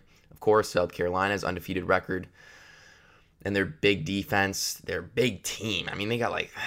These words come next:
I feel like four girls or something under, like, or over, sorry, six five. They got a six seven center. Like, eh, they're a big, fast, and defensively focused team. Uh, so that wasn't too easy to predict. Or, sorry, that was easy to predict.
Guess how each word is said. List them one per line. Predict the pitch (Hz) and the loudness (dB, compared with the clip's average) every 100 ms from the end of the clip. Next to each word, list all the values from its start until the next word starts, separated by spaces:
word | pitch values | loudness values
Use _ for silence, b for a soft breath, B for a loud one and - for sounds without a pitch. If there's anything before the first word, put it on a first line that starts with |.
| B | B
I | - | -8
feel | - | -6
like | 107 - | -8 -8
four | - 90 104 101 | -8 -2 0 0
girls | 87 101 117 | 0 0 0
or | 117 | -2
something | 127 127 110 | -8 -8 -6
under, | 98 95 | -6 -4
like, | 92 - - | -6 -8 -6
or | 92 90 | -2 0
over, | 95 104 | 0 0
sorry, | 95 107 107 | 0 2 2
six | 104 - - | 0 -4 -6
five. | - 85 98 117 | -4 -2 0 -2
They | 120 | -4
got | 104 | -4
a | 90 | -4
six | - 101 - | -4 -4 -2
seven | 101 101 90 | -2 -2 -2
center. | - 90 104 | -2 -2 0
Like, | 98 87 | 0 -2
eh, | 85 87 | -4 0
they're | 104 95 | 2 2
a | |
big, | - - 104 104 101 | -2 0 4 4 2
fast, | - - - 92 92 92 - - 110 | -10 -6 2 4 6 2 -2 -12 -18
and | 110 - - | -20 -16 -8
defensively | 95 90 - 90 87 87 82 | -8 -6 -6 -6 -6 -8 -8
focused | - 80 - - | -6 -6 -6 -12
team. | - 80 92 - b b b | -12 -12 -14 -18 b b b
Uh, | - - | -12 -8
so | 95 | 0
that | 98 | 0
wasn't | 95 90 | 0 -4
too | - 90 | -6 -6
easy | 92 82 | -6 -8
to | - - - | -10 -10 -10
predict. | - 85 - 90 95 - - | -2 -2 0 -4 -4 -4 -6
Or, | |
sorry, | 95 101 | 0 2
that | 90 110 | 4 4
was | 90 - | 4 -2
easy | - 98 87 82 80 | -6 -4 -4 -6 -10
to | - | -12
predict. | - 82 78 - | -8 -4 -6 -6